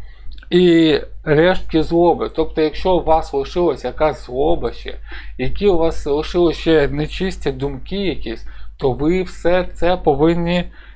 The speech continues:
відкинути для того, щоб з лагідністю прийняти посіяне слово. З лагідністю, тобто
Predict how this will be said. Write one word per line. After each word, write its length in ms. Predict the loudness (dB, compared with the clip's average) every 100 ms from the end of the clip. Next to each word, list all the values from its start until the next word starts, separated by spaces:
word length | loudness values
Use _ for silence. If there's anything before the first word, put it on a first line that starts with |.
| -10
відкинути 1040 | 0 0 0 -6 -2 0 -2 0 0 -2 -6 -16 -6
для 160 | -2
того, 320 | 2 4 4 2
щоб 340 | 0 2 2
з 120 | 2
лагідністю 1300 | 2 4 4 2 0 -2 -8 -10 -12 -20 -20 -4 -2 -2
прийняти 800 | 0 0 0 2 2 4 2 -4 -20 -16 -14 -14 -20 -20 -20 -10
посіяне 580 | -4 -4 -4 -6 -4 -6
слово. 480 | -4 0 0 0 -6
З 100 | -2
лагідністю, 540 | 0 2 -2 -8 -10
тобто 420 | -8 -4 0 0